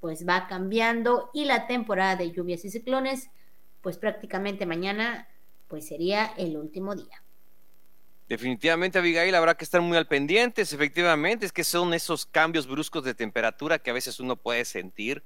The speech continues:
Speaker 2: sobre todo cuidar a los adultos mayores, a los más pequeños, ¿no? Sobre todo también los que, eh, van, eh, o están yendo a la escuela, ¿no? Abrigarlos adecuadamente, ¿no? Si salen muy temprano de casa, por lo menos en ese ratito, ¿no? Ya después se, seguramente se quitarán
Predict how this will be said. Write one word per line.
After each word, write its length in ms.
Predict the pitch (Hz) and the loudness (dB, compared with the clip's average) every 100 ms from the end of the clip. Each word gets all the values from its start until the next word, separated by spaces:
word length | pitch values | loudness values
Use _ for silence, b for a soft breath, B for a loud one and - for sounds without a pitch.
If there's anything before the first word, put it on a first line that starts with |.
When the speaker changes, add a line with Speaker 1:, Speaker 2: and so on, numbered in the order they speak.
| B B B B | B B B B
Speaker 2:
sobre 180 | 113 | -6
todo 220 | 107 135 143 | -2 0 -2
cuidar 400 | - 117 127 131 | -2 2 2 4
a 80 | |
los 320 | 127 113 104 - | 2 0 -2 -4
adultos 400 | 107 131 117 110 | -4 -4 -6 -4
mayores, 680 | 104 104 131 139 135 - | -4 -2 -2 0 -2 -4
a 60 | 104 | -6
los 140 | 98 | -4
más 160 | 110 120 | -4 -6
pequeños, 840 | 113 - 127 139 135 127 123 - | -8 -6 -4 -2 -2 -4 -4 -6
¿no? 240 | 110 131 | -4 -4
Sobre 220 | 123 113 92 | -4 -8 -8
todo 260 | 113 127 | -6 -6
también 300 | 113 104 113 | -4 -4 -2
los 160 | 120 - | -2 -4
que, 240 | 104 98 - b b b | -10 -10 -12 b b b
eh, 380 | - 87 92 90 | -12 -8 -6 -8
van, 560 | 90 90 127 135 131 95 | -10 -2 0 0 -2 -8
eh, 120 | - | -8
o 100 | 104 | -6
están 300 | 104 - 123 | -6 -2 -2
yendo 220 | 120 127 113 | 0 2 0
a 40 | |
la 60 | 95 | 0
escuela, 600 | - - 147 147 131 127 | -4 2 2 2 0 -2
¿no? 260 | 120 131 | 0 0
Abrigarlos 800 | 113 98 95 110 123 123 110 - | 0 0 -2 0 0 -2 -6 -6
adecuadamente, 1040 | 90 85 110 110 104 135 147 139 127 120 - - - - - | -8 -6 0 0 0 -2 -4 -4 -4 -4 -6 -16 -18 -18 -12
¿no? 180 | 95 | -10
Si 100 | 101 | -8
salen 300 | 98 127 123 | -4 -2 0
muy 180 | 120 127 | 0 -2
temprano 560 | - 107 98 113 117 98 | -2 -4 -2 -2 -2 -4
de 120 | 85 | -6
casa, 420 | - 123 143 123 | -4 -4 -2 -6
por 120 | - | -4
lo 80 | 120 | -2
menos 220 | 165 208 | -2 -2
en 60 | 147 | -2
ese 200 | 165 165 | -2 0
ratito, 600 | 110 101 - 139 - 107 | 0 -2 -6 -14 -8 -6
¿no? 180 | 104 123 | -4 -2
Ya 220 | 107 120 | 0 0
después 360 | 107 - 107 107 | -2 -6 -6 -6
se, 200 | 104 - | -8 -12
seguramente 500 | - 107 107 107 - | -10 -6 -6 -6 -10
se 120 | 101 | -14
quitarán 500 | - - 92 104 104 | -14 -10 -4 -2 -4